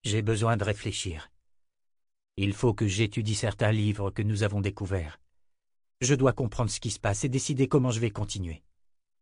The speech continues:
Et si tu ne trouves pas de réponse ? Richard baissa la tête pour sonder le puits. Un excellent moyen de dissimuler ses larmes. S'il te plaît, ne me harcèle pas.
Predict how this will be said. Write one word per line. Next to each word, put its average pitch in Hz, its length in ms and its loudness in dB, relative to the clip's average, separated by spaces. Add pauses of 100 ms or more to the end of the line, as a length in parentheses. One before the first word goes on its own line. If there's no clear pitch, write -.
(720)
Et 117 200 0
si 113 240 -2
tu 123 180 0
ne 120 60 0
trouves - 280 0
pas 127 200 2
de 131 60 2
réponse ? 131 680 0 (1300)
Richard 104 440 2
baissa 104 300 0
la 101 140 4
tête 104 240 -4
pour 98 160 -4
sonder 98 300 -2
le 90 100 -2
puits. - 380 -12 (1000)
Un 107 200 4
excellent 104 460 2
moyen 98 400 2
de 98 160 -2
dissimuler 95 680 -2
ses 87 220 -4
larmes. 76 420 -6 (1700)
S'il - 260 -2
te - 80 -2
plaît, 104 300 2
ne 107 120 0
me 113 220 0
harcèle 98 480 -2
pas. - 320 -8